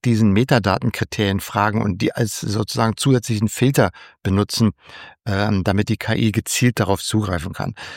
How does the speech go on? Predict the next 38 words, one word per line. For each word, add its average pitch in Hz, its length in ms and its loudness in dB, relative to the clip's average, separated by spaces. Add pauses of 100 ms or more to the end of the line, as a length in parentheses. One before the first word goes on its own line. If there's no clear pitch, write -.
(140)
Wenn 120 140 2
das 123 120 0
alles 147 240 2
mal 127 140 4
so 120 100 2
richtig 120 320 0
rund 113 160 2
läuft, 135 240 2
muss 123 180 0
man 127 120 2
sich 104 80 0
das - 100 -4
angucken. 135 500 2
Wichtig 151 360 0
ist, 143 180 0
dass 120 140 2
man 117 120 2
dazu, 120 380 2 (560)
äh, 110 340 0
weiß, 98 440 2
dass 120 200 0
man 107 280 2
bei 104 100 0
diesen 104 220 2
Knowledge-Agenten 113 800 0
natürlich 107 340 0
das 107 140 0
nicht 120 180 2
einfach 117 180 2
nur 107 140 4
freischalten 95 580 0
soll, 95 240 2 (640)
denn 107 180 2
er 101 140 2
richtet - 500 0
beispielsweise 95 1160 2 (460)
die, 104 320 4 (1300)
äh, 101 300 0